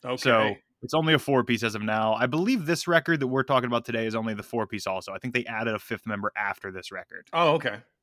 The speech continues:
Speaker 2: I could be wrong. I should have that information. I do not.
Speaker 1: Yeah. Is this the first record then?
Speaker 2: This is their first full length, yes.
Speaker 1: Gotcha, okay.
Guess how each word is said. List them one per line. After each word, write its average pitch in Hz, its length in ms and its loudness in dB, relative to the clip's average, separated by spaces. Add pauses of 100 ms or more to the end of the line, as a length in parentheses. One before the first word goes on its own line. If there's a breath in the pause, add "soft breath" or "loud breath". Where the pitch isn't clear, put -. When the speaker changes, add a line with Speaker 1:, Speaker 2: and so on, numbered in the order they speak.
(160)
Speaker 2:
I 110 40 -10
could 113 240 -6
be 104 120 -4
wrong. 101 440 -2
I 110 100 -6
should 107 240 -6
have 98 140 -4
that 98 120 -4
information. 98 500 -8
I 196 140 -2
do 208 80 -4
not. 196 260 -2 (400)
Speaker 1:
Yeah. 294 160 -4 (220)
Is 151 120 -4
this 160 140 -6
the 160 120 2
first 147 360 -8
record 202 260 -6
then? 269 180 -6 (580)
Speaker 2:
This 139 160 0
is 143 80 -4
their 135 120 2
first - 280 0
full 113 180 -4
length, 92 360 -8
yes. 101 200 -14
Speaker 1:
Gotcha, 127 520 -2
okay. 120 240 -12